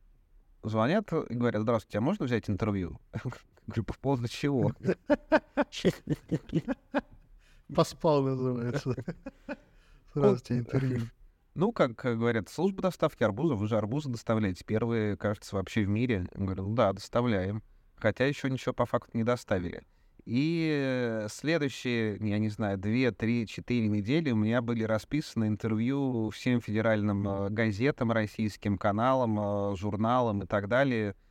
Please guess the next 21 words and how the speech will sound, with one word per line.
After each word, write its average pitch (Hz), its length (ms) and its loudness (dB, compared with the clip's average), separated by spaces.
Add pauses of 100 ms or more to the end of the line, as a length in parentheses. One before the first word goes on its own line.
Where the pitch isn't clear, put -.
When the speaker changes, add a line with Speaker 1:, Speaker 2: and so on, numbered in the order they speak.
(400)
Speaker 1:
Э, 101 260 2
пришлось 127 360 -2
быстро 120 360 -2
придумывать, 113 680 -2
э, 101 140 0
офис, 120 540 -2
э, 104 480 0
склад 110 360 2
арбузов, 110 500 0
куда 107 220 0
приезжали, 104 640 2
э, 95 1040 -2
собственно, 98 560 -4 (420)
э, 98 300 2
телеоператоры, 107 800 2
журналисты, 104 720 0
чтобы 95 340 -4
снять, 101 400 -4
где 101 180 -2
мы 95 120 2
находимся. 143 760 0